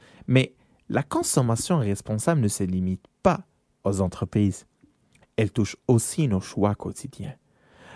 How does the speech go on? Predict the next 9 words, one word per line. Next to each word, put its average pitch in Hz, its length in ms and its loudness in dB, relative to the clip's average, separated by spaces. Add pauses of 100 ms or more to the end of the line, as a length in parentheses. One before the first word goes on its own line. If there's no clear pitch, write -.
(140)
Quand 170 160 4
on 180 60 4
choisit 190 420 0
d'acheter - 440 -2
local, - 420 -4 (560)
on 92 120 -4
réduit 101 300 0
l'empreinte 98 480 0
carbone - 380 -4